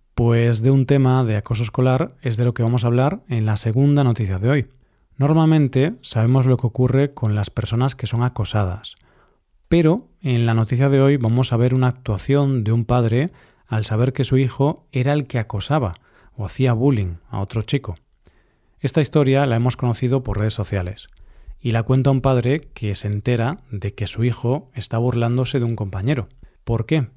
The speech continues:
Por algo que seguro que te sonará, oyente, porque por lo menos en mi instituto se hacía mucho. Se burlaba de otro chico por llevar unas zapatillas Nike falsas. ¿Y qué hizo el padre? Tal y como él dice,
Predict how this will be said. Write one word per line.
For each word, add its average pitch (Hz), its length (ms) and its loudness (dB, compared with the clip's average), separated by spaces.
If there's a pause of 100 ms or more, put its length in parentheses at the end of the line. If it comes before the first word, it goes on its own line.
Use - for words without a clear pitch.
(240)
Por 127 200 4
algo 147 440 2
que 117 160 -2
seguro 123 420 2
que 127 140 -2
te 113 100 -4
sonará, 107 580 -2
oyente, 104 420 0 (260)
porque 104 500 -2
por 104 300 -2
lo 110 80 4
menos 135 220 4
en 127 80 4
mi 131 80 4
instituto 135 640 0 (180)
se - 160 -4
hacía 120 260 0
mucho. 92 380 -6 (720)
Se - 180 -2
burlaba 131 400 2
de 110 80 0
otro 131 220 0
chico 147 520 0
por 104 160 -4
llevar 117 380 0
unas 127 240 0
zapatillas 117 560 -2
Nike 123 380 -2 (100)
falsas. 101 720 -6 (560)
¿Y 120 120 -6
qué 143 120 2
hizo 139 160 0
el 131 80 4
padre? 113 360 0 (640)
Tal 123 340 0
y 104 60 -6
como 117 240 0
él 127 80 2
dice, 135 420 0